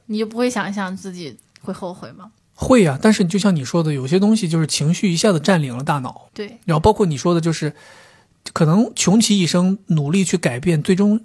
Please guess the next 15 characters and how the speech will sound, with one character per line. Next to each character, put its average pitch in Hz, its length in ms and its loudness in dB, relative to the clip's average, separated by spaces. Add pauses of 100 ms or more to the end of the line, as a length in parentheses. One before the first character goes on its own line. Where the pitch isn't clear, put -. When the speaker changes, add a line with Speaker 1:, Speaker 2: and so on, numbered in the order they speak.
(200)
Speaker 2:
成 156 200 0
效 196 180 4
就 180 60 2
一 190 120 0
点 143 220 -4
点。 175 140 -8 (240)
其 - 60 -6
实 285 60 4
我， 151 280 2
我 151 160 2
自 226 140 0
己 190 80 4
回 175 140 2
头 185 120 6
想， 123 340 -4